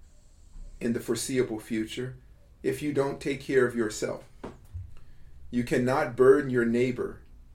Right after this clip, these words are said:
with your bad decisions. So none of these people will say that because they won't get elected. And their goal is to get elected. That is their only goal, is to get elected, not to serve the public,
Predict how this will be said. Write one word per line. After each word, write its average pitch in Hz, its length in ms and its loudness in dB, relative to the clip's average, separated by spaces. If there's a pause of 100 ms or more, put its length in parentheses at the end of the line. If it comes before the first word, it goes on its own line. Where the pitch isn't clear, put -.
(100)
with 110 220 -6
your 123 200 6
bad 117 360 0
decisions. - 720 -8 (720)
So - 160 0
none 147 220 6
of 196 100 4
these 170 200 -2
people 170 300 -6
will 127 120 -2
say 165 300 4
that 135 240 2
because 120 280 -6
they 135 120 2
won't 131 300 -4
get 127 320 0 (140)
elected. 135 520 -4 (760)
And 117 120 2
their 120 120 8
goal 170 460 6
is 123 200 -2
to 123 80 -6
get 120 260 0
elected. 120 420 -2
That 123 180 2
is 120 120 -4
their 123 200 0
only 175 340 2
goal, 113 340 -2
is - 140 -10
to - 60 -20
get 104 120 -4
elected, 101 340 -6
not 120 220 -6
to - 80 -12
serve 139 280 2
the 139 60 -4
public, 170 400 2